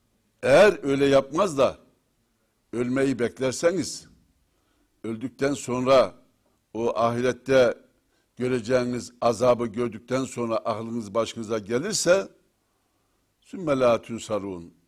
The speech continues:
O zaman size kimse yardım etmez diyor Cenab-ı Allah.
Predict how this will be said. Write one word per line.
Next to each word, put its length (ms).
O 120
zaman 240
size 360
kimse 340
yardım 420
etmez 680
diyor 180
Cenab-ı 340
Allah. 260